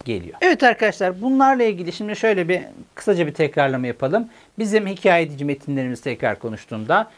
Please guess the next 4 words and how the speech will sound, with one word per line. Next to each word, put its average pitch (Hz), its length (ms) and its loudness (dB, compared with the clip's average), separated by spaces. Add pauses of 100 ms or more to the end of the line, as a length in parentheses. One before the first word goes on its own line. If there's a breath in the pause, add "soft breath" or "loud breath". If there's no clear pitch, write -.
(160 soft breath)
hikaye, 180 600 0 (300 soft breath)
roman, 160 460 2 (180)
masal, 156 540 0 (200)
fable, 139 360 2